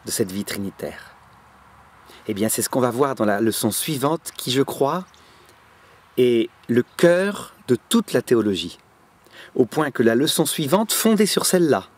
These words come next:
hein, il faut bien avoir d'abord en tête celle-là pour comprendre la suivante, mais celui qui comprend la leçon suivante comprend toutes les bases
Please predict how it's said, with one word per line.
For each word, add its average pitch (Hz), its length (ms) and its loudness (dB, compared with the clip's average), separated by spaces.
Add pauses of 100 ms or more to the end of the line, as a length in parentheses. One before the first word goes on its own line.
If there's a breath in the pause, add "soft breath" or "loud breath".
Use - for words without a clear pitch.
hein, 107 220 -4
il 110 140 -8
faut - 160 -4
bien 131 360 -2
avoir 113 380 -6 (360)
d'abord 117 380 -2
en 107 80 -2
tête - 200 -2
celle-là 98 420 -2 (200 loud breath)
pour - 120 -8
comprendre 110 340 -2
la 104 60 0
suivante, 117 500 -6 (600 loud breath)
mais 107 100 0
celui 165 340 0
qui 127 160 -10
comprend 160 500 -2 (320 soft breath)
la 107 120 0
leçon 127 300 2
suivante 123 600 -4 (1700)
comprend 139 300 0
toutes - 280 -4
les 135 80 4
bases 135 400 -2